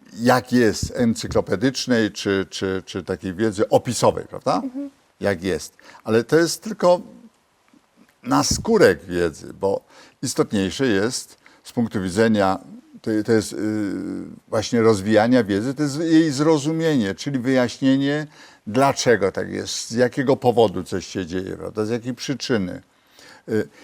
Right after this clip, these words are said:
Speaker 1: jak wiemy, jak jest i jak wiemy, czy potrafimy stwierdzić, jakie są przyczyny, to powinniśmy, y, y, y, wtedy próbować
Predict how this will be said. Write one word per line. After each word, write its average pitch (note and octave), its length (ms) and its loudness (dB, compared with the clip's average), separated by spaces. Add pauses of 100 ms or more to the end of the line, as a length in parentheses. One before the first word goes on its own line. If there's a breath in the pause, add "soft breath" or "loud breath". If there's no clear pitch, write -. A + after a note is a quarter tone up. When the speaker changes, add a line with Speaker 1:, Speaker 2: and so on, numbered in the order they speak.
(120)
Speaker 1:
jak G#2+ 200 2
wiemy, G3+ 280 2
jak A2 200 4
jest F#2+ 380 -2
i A#2 60 2
jak A2+ 180 2
wiemy, E3 500 2 (1120)
czy A#2 140 -4
potrafimy B2+ 480 2
stwierdzić, A#2 440 0
jakie A2+ 240 0
są G#2+ 160 -2
przyczyny, A2+ 320 -6
to B2+ 80 -4
powinniśmy, A#2+ 560 0 (360 loud breath)
y, B2 40 -6 (260)
y, A2+ 40 0
y, G#2 600 -2
wtedy A#2 420 2 (1300)
próbować B2+ 840 6